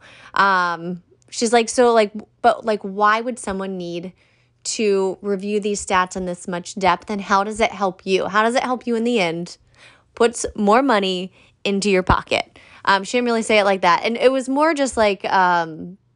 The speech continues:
she was asking me questions to help evoke something out of me as well and to help with this podcast.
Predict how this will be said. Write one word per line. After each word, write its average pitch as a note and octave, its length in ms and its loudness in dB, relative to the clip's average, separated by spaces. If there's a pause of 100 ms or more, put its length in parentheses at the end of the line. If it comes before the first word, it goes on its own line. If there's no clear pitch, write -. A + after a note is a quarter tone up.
she - 140 -4
was B3 80 0
asking A#3 260 2
me A#3+ 80 -2
questions G#3 840 -6 (280)
to A3+ 140 -6
help G#3+ 260 0
evoke G3+ 320 0
something F#3 520 -4
out F3 220 0
of F3+ 160 -8
me C4 320 -2
as F3+ 220 -6
well A3 320 4
and F#3 180 -6
to G3 60 -4
help G3 220 -2
with F3+ 100 -4
this F#3+ 160 -8
podcast. - 680 -4